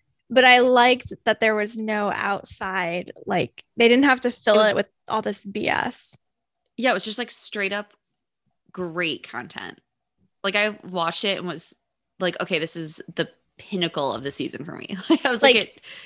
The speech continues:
Speaker 2: can't get better than this."
Speaker 1: the Kira thing was good. Teddi was really good.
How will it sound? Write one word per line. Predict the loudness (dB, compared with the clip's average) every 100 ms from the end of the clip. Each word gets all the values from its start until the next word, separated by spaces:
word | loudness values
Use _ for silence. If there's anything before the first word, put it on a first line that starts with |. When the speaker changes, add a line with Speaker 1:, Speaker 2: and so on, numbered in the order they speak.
| -16
Speaker 2:
can't | -2 0 2
get | 0
better | 0 0 -2
than | -4
this." | -8 -8 -10 -12
Speaker 1:
the | 0 2
Kira | 2 2 4 8 6
thing | 6 2 2
was | 0 2
good. | 4 4 2
Teddi | 0 2 2 0
was | -2
really | 0 2 2
good. | 2 2 2